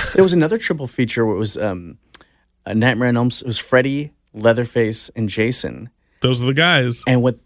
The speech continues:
Speaker 2: the beginning of that maze was is this little kid, you're in a little boy's room,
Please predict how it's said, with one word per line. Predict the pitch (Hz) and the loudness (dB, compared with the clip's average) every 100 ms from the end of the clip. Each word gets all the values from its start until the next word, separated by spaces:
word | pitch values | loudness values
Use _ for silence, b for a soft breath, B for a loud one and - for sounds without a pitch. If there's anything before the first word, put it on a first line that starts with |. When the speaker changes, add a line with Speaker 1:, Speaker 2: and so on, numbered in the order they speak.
| _ _ | _ _
Speaker 2:
the | 120 | -2
beginning | 110 123 131 | 0 2 2
of | 123 | 2
that | 120 | 0
maze | 113 127 139 | 0 0 0
was | 110 101 107 | -2 0 -2
is | 104 | -4
this | 98 | -8
little | 110 120 117 | -8 -6 -8
kid, | - 143 107 82 113 - _ - | -4 0 0 -2 -10 -14 _ -2
you're | 113 | 2
in | 110 | 2
a | |
little | 101 123 | 2 -2
boy's | 120 113 120 113 | 0 0 0 -2
room, | 120 123 98 - | -4 -4 -4 -6